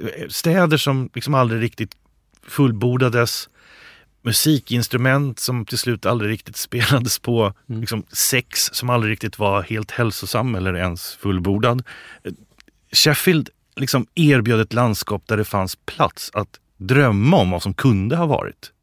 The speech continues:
Speaker 1: Ja, det bokstavliga klimaxet i låten Sheffield Sex City, det är ju att alla till slut har sex
Speaker 2: I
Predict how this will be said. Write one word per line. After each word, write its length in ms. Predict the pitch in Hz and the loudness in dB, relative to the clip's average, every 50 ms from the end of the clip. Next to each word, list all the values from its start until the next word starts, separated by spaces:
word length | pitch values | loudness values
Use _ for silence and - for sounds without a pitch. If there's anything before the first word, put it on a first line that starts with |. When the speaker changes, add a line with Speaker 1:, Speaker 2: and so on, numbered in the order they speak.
| _ _ _ _ _ - - | _ _ _ _ _ -12 -8
Speaker 1:
Ja, 140 | 110 131 - - - _ _ | -8 -8 -8 -12 -18 _ _
det 200 | - 107 120 135 | -4 0 0 2
bokstavliga 500 | 123 131 147 - - - 160 147 143 143 | 4 4 2 2 0 0 2 2 2 0
klimaxet 720 | - - 143 165 185 143 123 95 - - 95 85 - - - | -2 0 2 2 4 4 2 2 0 -2 -4 -6 -6 -10 -12
i 140 | - 87 78 | -10 -10 -6
låten 480 | 78 92 90 87 - - 92 90 87 | -4 -2 -4 -4 -2 -4 -4 -2 0
Sheffield 500 | - - - 104 90 - - 104 95 85 | 0 0 0 -2 -2 -2 -4 -4 -4 -2
Sex 300 | - - 104 95 - - | -4 -6 -6 -6 -6 -6
City, 400 | - - 123 - _ - 95 82 | -4 -4 -4 -6 _ -8 -10 -8
det 120 | 78 92 117 | -4 -2 0
är 120 | 110 104 90 | 0 0 0
ju 160 | 87 90 87 | -2 -4 -4
att 220 | 95 - - - - _ - - - - - _ | -6 -6 -10 -16 -20 _ -20 -20 -20 -20 -12 _
alla 420 | - 123 120 95 87 87 92 104 104 | 2 2 2 2 2 0 -2 -2 -2
till 120 | - 107 | -2 -4
slut 380 | - - 85 78 73 - - - - | -4 -4 -4 -6 -6 -8 -14 -20 -16
har 500 | - - 87 82 82 80 80 80 85 - _ _ _ _ _ _ _ _ _ _ _ _ _ _ - - | -8 -6 -4 -2 -2 -2 -4 -6 -8 -14 _ _ _ _ _ _ _ _ _ _ _ _ _ _ -18 -12
sex 520 | - - 147 - - - - - - - _ _ _ - - | -4 -4 -4 -4 -4 -6 -10 -12 -12 -14 _ _ _ -12 -6
Speaker 2:
I 140 | - 135 | -2 0